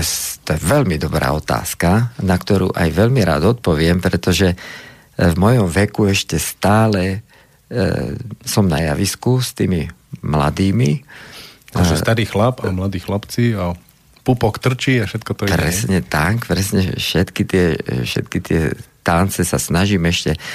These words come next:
Speaker 1: zvládať aj spolu s manželkou.
Speaker 2: A klby, klby držia?
Speaker 1: E, no, všeličo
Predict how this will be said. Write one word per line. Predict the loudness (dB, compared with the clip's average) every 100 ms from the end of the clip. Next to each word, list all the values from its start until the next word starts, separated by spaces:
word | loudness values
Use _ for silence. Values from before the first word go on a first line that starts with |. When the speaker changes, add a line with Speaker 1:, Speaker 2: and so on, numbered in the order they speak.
| -12 -8 0 2 2
Speaker 1:
zvládať | 2 2 2 4 2 0 -6 -20 -20 -14 -8 -4
aj | -4
spolu | 0 0 2
s | 2
manželkou. | 2 2 2 0 2 0 0
Speaker 2:
A | -4 -10 -4
klby, | 0 0 -2
klby | -4 -6 -4 -2
držia? | -2 -4 -2 -2
Speaker 1:
E, | -4 -6
no, | -2 0 2 2
všeličo | 0 0 2 2 0 0 0